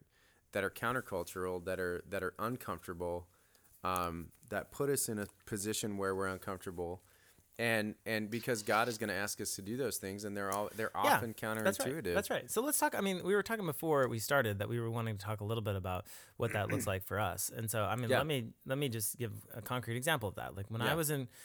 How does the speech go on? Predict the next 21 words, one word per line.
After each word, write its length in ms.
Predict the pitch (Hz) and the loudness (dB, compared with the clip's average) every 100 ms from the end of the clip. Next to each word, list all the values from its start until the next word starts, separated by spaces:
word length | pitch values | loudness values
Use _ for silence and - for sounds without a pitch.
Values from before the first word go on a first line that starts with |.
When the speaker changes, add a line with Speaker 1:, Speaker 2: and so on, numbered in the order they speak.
| - | -12
Speaker 2:
so 120 | - 131 | -6 2
my 100 | 135 | 4
wife 160 | 156 | 6
had 180 | 180 175 - | 4 2 0
our 100 | - | -2
first 180 | 165 - | 0 0
child, 360 | 104 107 107 - | 2 2 0 -4
um, 480 | 110 104 92 92 98 - _ _ _ | -2 0 0 -2 -6 -8 _ _ _
fourteen 380 | - 110 104 139 | -6 -4 -2 -2
years 160 | 120 98 | -2 -2
ago, 160 | 104 98 - | -4 -4 -10
Speaker 1:
Mm-hmm. 360 | 98 92 87 85 | -12 -10 -4 2
Speaker 2:
and 260 | 113 101 | 2 2
in 100 | 104 | 0
August, 320 | 104 92 123 - - - - - _ - | 0 0 -4 -10 -16 -18 -20 -20 _ -6
be 80 | 120 | -2
fifteen. 480 | - 110 117 151 - | -2 -2 -4 -6 -8
And, 340 | - 131 117 110 | 0 2 4 2
uh, 220 | 104 101 104 - | 2 0 -2 -4
that's 400 | 101 101 - - - _ _ - | -4 -2 -4 -4 -12 _ _ -8
crazy, 340 | - 98 120 | -4 -2 -4